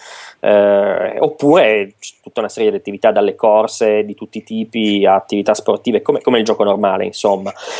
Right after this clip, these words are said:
Eh, il, l'unico problema attuale è che le attese sono a volte estenuanti, cioè fino a ieri pomeriggio non funzionava proprio perché i server erano down. Eh, oggi giochi, ma ad esempio, che ne so, entri in partita,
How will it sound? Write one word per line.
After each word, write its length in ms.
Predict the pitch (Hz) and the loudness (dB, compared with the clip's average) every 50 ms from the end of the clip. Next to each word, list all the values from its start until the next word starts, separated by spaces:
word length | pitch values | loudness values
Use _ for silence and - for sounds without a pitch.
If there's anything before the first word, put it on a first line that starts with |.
| - - | -8 -4
Eh, 300 | - - 127 127 127 127 | 0 2 4 4 4 4
il, 160 | 139 147 - - | 2 0 -4 -6
l'unico 540 | 160 165 180 185 190 208 233 247 - 196 180 | -2 2 4 4 6 6 6 4 4 2 2
problema 340 | 175 160 156 170 185 175 | 2 2 2 2 2 2
attuale 800 | 160 - - - 165 156 175 185 190 202 202 196 196 170 123 113 | 0 0 0 0 2 2 4 4 2 2 2 0 0 -2 -4 -4
è 60 | 110 - | -6 -8
che 280 | - 117 113 113 110 | -6 -4 -2 0 0
le 120 | 107 107 107 | 0 0 -2
attese 420 | 107 107 _ - 123 120 117 117 | -6 -6 _ -6 -4 -4 -4 -6
sono 320 | - - 110 104 101 98 | -6 -6 -6 -4 -2 -2
a 60 | 95 95 | -2 0
volte 260 | 101 98 95 - 110 | 0 -2 0 0 -2
estenuanti, 640 | 104 - - - 98 95 92 92 90 90 - - 87 | -2 -2 -4 -6 -4 -4 -2 -2 -2 -4 -8 -12 -16
cioè 140 | - - | -16 -12
fino 160 | - - 120 113 | -6 -2 0 2
a 40 | |
ieri 280 | 107 107 - 117 127 113 | 2 4 4 4 2 2
pomeriggio 420 | - - 233 - - - 190 208 | 2 0 2 2 2 2 2 2
non 140 | 240 151 120 | 2 2 0
funzionava 460 | - - 110 104 - 101 98 95 98 | -2 -6 -8 -6 -4 -2 -2 -2 -4
proprio 340 | - - 95 107 104 - - | -4 -2 0 0 2 2 0
perché 240 | - 104 95 - - | 0 0 -4 -6 -6
i 20 | |
server 280 | - - 113 107 107 107 | -4 0 0 2 4 2
erano 240 | 101 98 92 95 92 | 2 0 -2 -4 -4
down. 340 | 95 90 90 90 92 90 - _ _ _ - - - - - - _ | -4 -4 -6 -6 -8 -12 -16 _ _ _ -20 -20 -20 -20 -20 -14 _
Eh, 1120 | - - 113 104 104 104 101 101 98 95 95 95 98 98 95 95 98 98 98 98 98 98 98 - | -2 2 4 4 4 4 4 4 4 2 2 2 2 2 4 4 4 2 2 2 0 -2 -2 -2
oggi 840 | - 160 160 185 202 196 185 175 180 220 226 190 143 117 110 107 107 104 | 2 2 4 4 2 2 0 -4 -4 -4 -2 -2 -2 -2 -2 -4 -4 0
giochi, 500 | 123 143 151 160 170 165 - - 214 175 | 2 4 4 4 2 0 -2 -10 -8 -6
ma 300 | 127 113 120 120 110 104 | -4 -2 -2 0 -2 -2
ad 100 | 101 104 | -2 -4
esempio, 720 | 104 107 123 131 120 110 101 - 110 107 98 95 95 92 | -4 -4 -4 -6 -6 -6 -8 -6 -4 -2 -2 -2 -2 -4
che 80 | - - | -4 -6
ne 80 | 113 | -6
so, 260 | - - 127 110 101 | -2 0 2 4 4
entri 280 | 101 113 127 120 127 131 | 2 2 0 -2 -4 -6
in 80 | 127 - | -4 -2
partita, 920 | 143 135 127 - - 156 165 156 - 170 165 156 135 123 113 110 107 104 | -2 -2 -4 -4 -8 -8 -6 -2 2 4 4 4 4 4 4 2 2 0